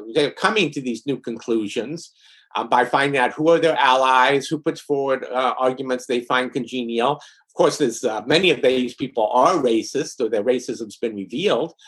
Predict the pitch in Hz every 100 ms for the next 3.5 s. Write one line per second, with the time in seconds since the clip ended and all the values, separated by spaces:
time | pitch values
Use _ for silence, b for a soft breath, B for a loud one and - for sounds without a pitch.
0 | b _ 139 208 233 254 208 196 202 196
1 | 220 269 196 107 120 214 226 214 185 175
2 | 180 - - 160 175 - 208 160 131 104
3 | 110 196 196 160 123